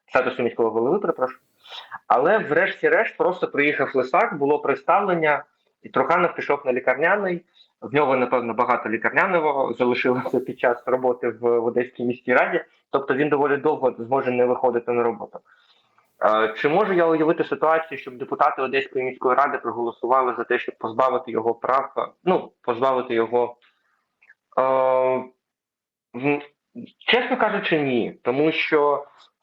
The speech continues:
немає, е, консенсусу стосовно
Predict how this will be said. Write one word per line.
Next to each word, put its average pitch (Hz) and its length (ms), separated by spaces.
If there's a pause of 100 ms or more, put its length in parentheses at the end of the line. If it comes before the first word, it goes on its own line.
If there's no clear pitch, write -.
(120)
немає, 147 880 (340)
е, 113 300
консенсусу 135 760
стосовно 113 1200